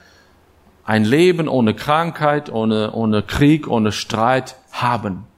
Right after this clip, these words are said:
Ihr werdet gesund sein und ewig leben und euch alle lieben.“ Nein, hat er nie gesagt. Und manchmal vergessen wir das. Es ist auch gut. Es ist gut, dass wir danach streben, im Frieden zu leben.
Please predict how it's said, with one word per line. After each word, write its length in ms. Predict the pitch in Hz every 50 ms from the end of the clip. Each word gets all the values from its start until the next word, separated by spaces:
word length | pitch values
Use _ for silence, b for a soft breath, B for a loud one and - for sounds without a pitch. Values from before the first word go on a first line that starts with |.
| _ _ _ _ b b b b b b b b b b
Ihr 160 | - 110 104 107
werdet 340 | 117 117 117 113 110 -
gesund 360 | - 117 101 104 131 147 147 131
sein 220 | 135 127 123 123
und 120 | 120 120
ewig 380 | 120 123 131 131 120 117 107 -
leben 380 | 123 131 147 151 151 143 135 123
und 100 | 123 120
euch 220 | 123 117 113 -
alle 200 | 120 120 117 117
lieben.“ 440 | 117 117 120 123 117 110 101 87 95
Nein, 320 | 107 120 151 202 220 147 98 - b b b b b
hat 220 | - 156 156 -
er 120 | - 123 120
nie 460 | 104 117 139 170 196 196 196 196 185
gesagt. 640 | 175 170 156 151 151 113 90 - - - - - _ _ _ _ _ _ _ _ _ b b b b b b b b b b b b b
Und 160 | - 127 135
manchmal 480 | 151 175 202 190 196 202 190 196 196 - - - _ _ _
vergessen 500 | - 185 175 175 220 233 226 - 208 170
wir 100 | 156 143
das. 220 | 131 120 110 -
Es 120 | 135 151 180
ist 60 | 226
auch 160 | 247 208 165
gut. 480 | 156 180 240 269 233 156 120 - - - B B B B B B B B
Es 120 | 185 151
ist 200 | 202 208 190 165
gut, 280 | 156 185 226 240 226 220
dass 160 | 196 180 -
wir 100 | 185 170
danach 320 | 160 165 165 170 160 147
streben, 640 | - - - - - 139 170 180 190 185 156 160 156
im 100 | 143 135
Frieden 400 | - - 160 165 185 180 156 123
zu 140 | - - 147
leben. 440 | 147 165 175 165 117 104 80 -